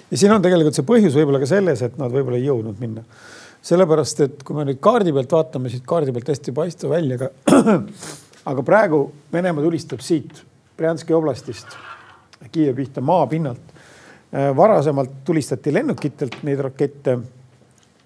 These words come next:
ja siis oli nagu see eelhoiatusaeg pikem, nüüd on ta lühem. Ja mis on nüüd teine oluline moment, on ikkagi vist see, et ukrainlased väidavad, et, äh,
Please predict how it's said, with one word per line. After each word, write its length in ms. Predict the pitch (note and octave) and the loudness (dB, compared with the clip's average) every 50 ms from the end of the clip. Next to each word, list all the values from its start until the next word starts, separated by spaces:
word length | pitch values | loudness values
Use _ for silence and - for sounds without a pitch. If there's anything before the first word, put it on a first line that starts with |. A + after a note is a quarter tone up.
| _ _ _ _ _ - - _ - D3+ | _ _ _ _ _ -20 -14 _ -2 0
ja 240 | C#3 C#3+ D3 C#3+ C#3+ C#3 C3+ C#3 C3+ B2+ C3 | 2 4 4 4 6 6 4 4 2 2 0
siis 280 | C3+ - E3 D#3 B2+ D3 | -2 -4 -4 -2 0 0
oli 160 | C#3+ C#3 C3 C3+ | 0 0 0 -2
nagu 160 | B2+ C3+ C3 | -4 -4 -2
see 160 | B2 D3 D#3 | 0 0 0
eelhoiatusaeg 560 | C#3+ A2+ A#2+ A#2+ A2+ - B2 A2+ A#2+ A#2 - | 2 0 0 -2 -4 -4 -6 -6 -6 -6 -6
pikem, 320 | - D3 - - G#2 G#2+ C3+ | -8 -8 -6 -8 -8 -6 -6
nüüd 160 | C#3 C3+ A#2+ | -6 -6 -6
on 80 | A2 | -4
ta 60 | A#2 D3 | -2 -2
lühem. 340 | G3+ F#3+ E3+ C3+ A#2+ A#2 B2+ - - - - - - - - - _ _ - | 0 0 0 -2 -4 -6 -10 -14 -20 -20 -20 -20 -20 -20 -20 -20 _ _ -8
Ja 80 | D3 C#3 | -4 -4
mis 160 | D3 E3+ C#3+ E3+ E3 | -2 -2 -2 -2 -2
on 60 | D3 | -2
nüüd 140 | C#3+ C3+ - | -4 -4 -2
teine 300 | - F3+ F#3+ G#3 G#3 F#3 D#3 | 0 2 2 2 4 2 4
oluline 400 | D#3 D3+ C#3+ C#3 C3+ C3 B2+ B2+ | 4 4 4 2 2 2 0 -2
moment, 460 | B2+ C3 D3 E3 E3 D#3 - - - | -2 0 0 -2 -2 -4 -8 -10 -8
on 140 | B2+ B2 C3 | -6 -6 -6
ikkagi 260 | B2+ B2+ B2 A2+ B2 B2 A2+ | -6 -8 -8 -8 -8 -8 -8
vist 180 | A#2 - - | -8 -8 -2
see, 140 | - D#3+ C#3+ | 0 0 0
et 140 | B2+ - - B2+ | 0 -2 -6 -8
ukrainlased 640 | A#2 D3+ C#3+ D3+ D3+ C#3+ C3+ A#2+ - B2+ A2+ A#2+ | -4 -2 -2 -2 -2 -2 -4 -4 -6 -6 -6 -4
väidavad, 460 | C#3 C#3 C#3+ C3+ C3 A#2+ A#2+ A#2+ A#2 A#2+ | -4 -2 -2 -2 -2 -2 -2 -2 -2 -4
et, 320 | A#2 A#2 - _ _ - | -4 -6 -10 _ _ -6
äh, 520 | B2+ A#2+ A#2+ A#2+ A#2 A2+ A#2 - - - | -4 -2 -2 -2 -4 -6 -8 -14 -20 -20